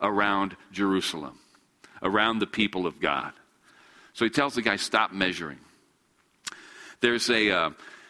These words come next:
he says, "Well, I'll be the glory in her midst." I read this, uh, I should have written the two guys' names down.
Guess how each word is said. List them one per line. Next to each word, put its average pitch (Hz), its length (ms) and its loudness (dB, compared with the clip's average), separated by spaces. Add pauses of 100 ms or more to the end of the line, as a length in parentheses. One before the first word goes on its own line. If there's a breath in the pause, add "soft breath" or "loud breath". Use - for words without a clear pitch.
(120)
he 120 140 -2
says, 127 160 0
"Well, 123 160 2
I'll 131 100 2
be 131 140 2
the 113 120 0
glory 120 560 2
in 113 120 0
her 104 180 0
midst." 101 520 -2
I 95 40 2
read 107 340 -2
this, 104 360 -2
uh, 92 580 0
I 85 80 0
should 110 240 -2
have 98 80 -4
written 95 160 -2
the 95 80 -6
two 104 200 -4
guys' 87 300 0
names 87 300 -2
down. 78 360 -4